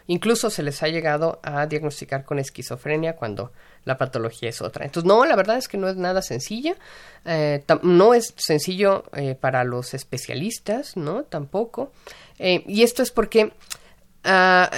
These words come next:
en algunos de ellos, ¿no? Por ejemplo, eh, basan, eh, un tiempo relativamente prolongado presentando episodios depresivos y de repente, junto con la depresión, aparecen otros episodios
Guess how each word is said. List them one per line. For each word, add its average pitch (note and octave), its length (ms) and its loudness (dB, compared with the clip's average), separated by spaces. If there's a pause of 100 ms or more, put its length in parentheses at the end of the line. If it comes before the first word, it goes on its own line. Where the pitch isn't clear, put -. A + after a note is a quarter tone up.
(120)
en G3 180 6
algunos B3 400 6
de E3 380 2
ellos, A3 440 0
¿no? G#3 380 0
Por F#3 120 -2
ejemplo, G#3 500 -2
eh, D#3+ 420 -2 (400)
basan, F#3+ 560 0
eh, D#3+ 440 2
un F3 220 0
tiempo G#3 680 4
relativamente F#3 800 0
prolongado G3 640 0
presentando E3+ 560 -2
episodios E3+ 560 -4
depresivos G3+ 720 -4 (420)
y G#3+ 140 2
de G#3 160 8
repente, C#4 720 4
junto F#3+ 360 -2
con E3+ 120 0
la D#3+ 100 2
depresión, F3 600 -2
aparecen F#3+ 580 0
otros C4+ 640 2
episodios F#3+ 960 -4